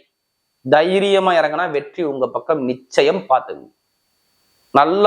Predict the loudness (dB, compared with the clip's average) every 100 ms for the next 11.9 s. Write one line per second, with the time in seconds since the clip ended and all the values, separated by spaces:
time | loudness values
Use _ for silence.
0 | 4 2 0 -4 -2 0 0 -2 0 0
1 | 0 -12 -16 -8 -8 -8 -2 0 0 -2
2 | -4 -4 -8 -14 _ _ _ _ _ _
3 | _ _ _ _ _ _ _ 0 2 2
4 | 2 0 2 0 0 -2 0 0 0 -4
5 | -14 -16 _ _ _ _ _ -4 -2 -2
6 | 0 0 2 2 -2 -4 -4 -6 -4 -2
7 | -2 -4 -2 0 0 -2 -4 -2 -2 -2
8 | -4 -2 0 2 2 -2 -6 -8 -2 0
9 | 0 -2 -2 -2 -2 0 0 0 0 -2
10 | -4 -12 -14 _ _ -2 0 0 -2 -4
11 | -2 -2 -2 -2 -4 -4 -4 -2 0